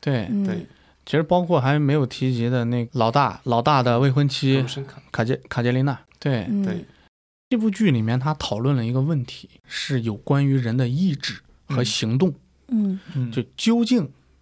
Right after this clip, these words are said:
Speaker 1: 是哪个更重要呢？究竟哪个才是关键的线索呢？
Speaker 4: 嗯。
Speaker 1: 就这个东西，如果是你没有看过原著的话，它就是一个悬疑小说。
Speaker 4: 嗯。
Speaker 1: 啊，它就是，就是你，你正在看一眼，就是悬疑谋杀大戏。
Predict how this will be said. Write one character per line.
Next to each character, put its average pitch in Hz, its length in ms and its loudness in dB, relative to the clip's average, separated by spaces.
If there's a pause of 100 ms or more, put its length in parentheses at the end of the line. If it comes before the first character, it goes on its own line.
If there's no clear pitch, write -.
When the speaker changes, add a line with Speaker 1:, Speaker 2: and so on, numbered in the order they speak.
(140)
Speaker 1:
是 - 180 -4
哪 107 120 0
个 131 140 -2
更 143 180 -2
重 135 160 0
要 131 160 0
呢？ 120 140 -6 (560)
究 180 180 2
竟 160 240 2
哪 104 200 0
个 143 280 -2 (140)
才 113 220 -4
是 127 100 -4
关 143 260 0
键 156 160 2
的 113 80 -2
线 110 220 -6
索 - 220 -12
呢？ - 100 -20 (320)
Speaker 4:
嗯。 120 320 -6
Speaker 1:
就 120 80 -2
这 175 220 0
个 196 100 4
东 180 240 4
西， 160 220 2
如 113 260 0
果 123 320 2
是 151 140 -2
你 113 160 0
没 110 100 0
有 139 120 2
看 135 300 -2
过 117 160 -2
原 107 280 -4
著 135 160 -2
的 110 120 -4
话， 98 240 -8 (220)
它 - 100 -2
就 120 140 0
是 110 140 -2
一 - 20 -2
个 110 80 -4
悬 107 260 -4
疑 104 80 -2
小 104 160 -6
说。 92 260 -10 (340)
Speaker 4:
嗯。 98 420 -10 (180)
Speaker 1:
啊， 104 240 -8
它 - 100 -4
就 117 120 0
是， 113 180 -4 (220)
就 - 180 -6
是 110 300 -6
你， 107 220 -6
你 110 160 -4
正 123 120 -2
在 113 120 -4
看 110 280 -6
一 107 60 -6
眼， 104 240 -10
就 110 140 -10
是 107 340 -10
悬 117 360 -4
疑 110 140 -4
谋 110 240 -4
杀 107 220 -6
大 110 240 -8
戏。 - 280 -14